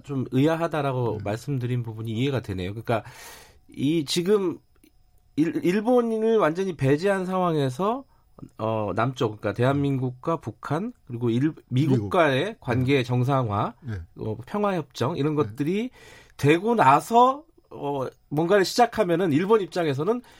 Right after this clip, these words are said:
Speaker 1: 굉장히 불리한
Speaker 2: 불리한
Speaker 1: 상황이 되는
Speaker 2: 상황이죠.
Speaker 1: 거군요.
Speaker 2: 예, 예.
Speaker 1: 차라리 지금이라-, 지금이라도 북한과 대화를 하는 게 좋겠는데
Speaker 2: 예, 예.
Speaker 1: 북한은 응하지 않고 있고.
Speaker 2: 예, 예, 그렇습니다.
Speaker 1: 아, 그러니까 일본 입장에서는 북한 문제가 굉장히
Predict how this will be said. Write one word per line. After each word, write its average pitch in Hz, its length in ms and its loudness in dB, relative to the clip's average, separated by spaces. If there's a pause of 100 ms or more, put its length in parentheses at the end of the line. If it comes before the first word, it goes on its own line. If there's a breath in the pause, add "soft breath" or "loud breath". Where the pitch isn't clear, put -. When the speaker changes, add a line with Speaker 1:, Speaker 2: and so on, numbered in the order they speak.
(120)
Speaker 1:
굉장히 226 340 2
불리한 196 340 4
Speaker 2:
불리한 - 20 2
Speaker 1:
상황이 156 320 4
되는 113 180 0
Speaker 2:
상황이죠. 92 180 0
Speaker 1:
거군요. 98 460 -4
Speaker 2:
예, 113 60 -6 (180)
예. 76 60 -14
Speaker 1:
차라리 220 400 4
지금이라-, 214 680 0
지금이라도 175 680 0
북한과 151 360 -2
대화를 139 260 2
하는 185 160 -2
게 160 120 -4
좋겠는데 151 720 -2
Speaker 2:
예, 131 40 0
예. 110 240 0
Speaker 1:
북한은 165 380 2
응하지 156 300 2
않고 123 300 0
있고. 127 400 -4
Speaker 2:
예, 117 40 0
예, 104 100 -2
그렇습니다. 80 600 -14
Speaker 1:
아, 87 200 -4
그러니까 101 200 -2
일본 151 320 2
입장에서는 170 460 -2
북한 - 280 -4
문제가 185 360 -2
굉장히 160 580 -4